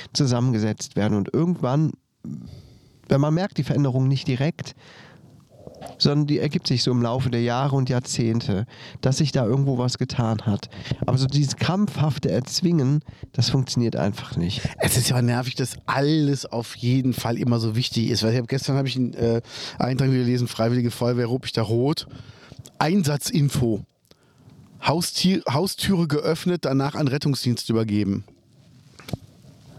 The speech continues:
Speaker 2: Ist das wirklich eine Meldung wert, dass sie eine Haustüre geöffnet haben?
Speaker 1: Ja, und über diese Sachen stolperst du dann dauernd in
Speaker 2: Ja.
Speaker 1: den Medien, ne?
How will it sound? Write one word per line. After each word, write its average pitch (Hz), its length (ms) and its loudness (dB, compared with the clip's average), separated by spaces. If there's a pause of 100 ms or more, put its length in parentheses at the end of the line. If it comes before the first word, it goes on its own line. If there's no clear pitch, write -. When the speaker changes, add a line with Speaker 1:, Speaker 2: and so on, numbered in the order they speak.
(280)
Speaker 2:
Ist - 240 2
das 190 280 0
wirklich 220 280 2
eine 220 140 2
Meldung 226 380 2
wert, 233 120 0
dass 196 100 0
sie 180 100 0
eine 143 100 -2
Haustüre 240 600 2
geöffnet 214 420 0
haben? 208 400 0 (1120)
Speaker 1:
Ja, 190 200 4
und 185 220 2
über 180 160 2
diese 185 280 4
Sachen 202 300 2
stolperst 202 640 0
du 160 60 2
dann 143 260 2
dauernd 147 380 0
in 135 100 0
Speaker 2:
Ja. 117 140 2
Speaker 1:
den 135 80 2
Medien, 110 340 2
ne? 147 180 4